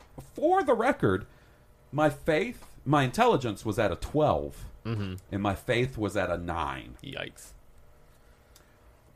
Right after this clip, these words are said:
Speaker 1: Holy shit.
Speaker 2: Yeah, that would have been that for me and that weapon.
Speaker 1: Guess what?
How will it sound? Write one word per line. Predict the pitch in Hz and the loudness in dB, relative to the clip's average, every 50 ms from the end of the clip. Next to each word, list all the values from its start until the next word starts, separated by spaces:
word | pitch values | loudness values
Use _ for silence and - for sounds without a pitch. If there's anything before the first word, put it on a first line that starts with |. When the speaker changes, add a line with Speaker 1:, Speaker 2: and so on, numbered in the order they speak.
| _ - | _ -20
Speaker 1:
Holy | - - - - - 160 156 135 120 113 107 98 90 92 85 82 82 80 80 82 82 80 80 76 76 76 71 69 | -18 -16 -10 -2 0 2 4 6 6 4 4 2 0 0 0 -2 -2 -2 0 0 2 2 2 0 0 -2 -4 -4
shit. | - - - - - - - - - 101 82 73 69 - - - - - - - - - - | -6 -8 -8 -8 -10 -10 -8 -6 -4 -2 -2 -2 -4 -8 -12 -16 -16 -18 -20 -20 -20 -14 -6
Speaker 2:
Yeah, | - 110 101 98 98 | 0 2 4 4 4
that | 101 110 107 - | 4 2 2 0
would | 110 107 | 0 -2
have | 104 95 101 | -4 -4 -4
been | 110 95 95 | -6 -4 -4
that | 95 92 92 90 - | -2 -2 -4 -4 -6
for | - - | -8 -10
me | 90 90 92 90 87 87 85 - - | -8 -6 -4 -4 -4 -6 -8 -10 -10
and | 101 95 90 | -10 -8 -6
that | 90 87 82 80 | -6 -6 -6 -4
weapon. | 92 85 82 - 85 82 82 - - - _ _ _ - - - - - - - - - - - - - _ - | -6 -6 -6 -6 -8 -10 -12 -12 -16 -20 _ _ _ -20 -20 -20 -20 -20 -20 -20 -20 -20 -20 -20 -20 -20 _ -6
Speaker 1:
Guess | - 85 82 - - | -2 -2 -2 0 0
what? | 87 90 90 - - | 2 2 2 2 0